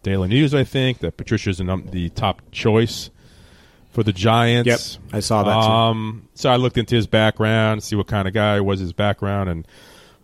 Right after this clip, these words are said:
Speaker 1: and what he'd be like as a Giant coach. And, um, I'm not s-,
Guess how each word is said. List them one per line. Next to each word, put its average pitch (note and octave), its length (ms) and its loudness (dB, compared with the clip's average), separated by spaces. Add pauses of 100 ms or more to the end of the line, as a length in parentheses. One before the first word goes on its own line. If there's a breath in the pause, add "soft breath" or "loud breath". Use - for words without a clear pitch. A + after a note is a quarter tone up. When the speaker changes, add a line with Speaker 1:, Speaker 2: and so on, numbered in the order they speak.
Speaker 1:
and F#2 300 -2
what G2 100 2
he'd G#2+ 140 -2
be F#2+ 120 0
like G#2 280 2
as F2+ 100 -6
a F2+ 40 -8
Giant F#2 360 -2
coach. F#2+ 460 0
And, F2 280 -6
um, E2+ 600 -4 (280)
I'm B2 220 2
not A#2+ 160 4
s-, - 300 -14